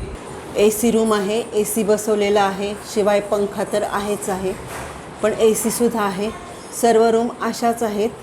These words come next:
हे बघा, जिना चढायचा नसेल तर लिफ्ट पण आहे, आपण लिफ्टनी खाली जाऊ शकता किंवा वर येऊ शकता. हे बघा, लिफ्ट ओपन झाली, छोटीच लिफ्ट पण स्वच्छ आणि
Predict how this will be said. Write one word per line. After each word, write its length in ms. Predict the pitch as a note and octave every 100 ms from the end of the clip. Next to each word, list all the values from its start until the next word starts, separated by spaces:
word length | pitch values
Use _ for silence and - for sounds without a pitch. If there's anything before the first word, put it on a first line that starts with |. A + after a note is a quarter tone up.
| - - - - -
हे 80 |
बघा, 200 | F#3+ E3+
जिना 320 | F3+ G#3 G#3 G#3
चढायचा 460 | A3 G#3 G#3 A3
नसेल 600 | G#3+ G#3+ - A#3+ C#4+ -
तर 80 | G#3+
लिफ्ट 340 | G#3+ B3 -
पण 180 | C4 A#3
आहे, 320 | A3+ G#3 G#3+ D4 - - - - - - - - -
आपण 180 | - G#3+
लिफ्टनी 440 | A3 A#3+ A#3+ D4 B3+
खाली 200 | C4+ A3+
जाऊ 180 | A3+ A#3+
शकता 380 | A#3+ B3 - A#3
किंवा 280 | A#3 A3+ G#3+
वर 200 | G3+ G#3
येऊ 200 | G#3+ G#3+
शकता. 400 | - G#3+ - G#3 A3+ - - - - -
हे 80 | G3
बघा, 200 | F3 D#3+
लिफ्ट 300 | E3+ F#3 G3+
ओपन 300 | G3 G3 F#3+
झाली, 300 | A#3+ F#3+ G3 C4+ - - - - - -
छोटीच 380 | - G#3+ A3+ A3
लिफ्ट 300 | G#3+ A3 A3
पण 180 | A3 A3
स्वच्छ 420 | A#3 A3+ G#3+ -
आणि 220 | A3+ G#3+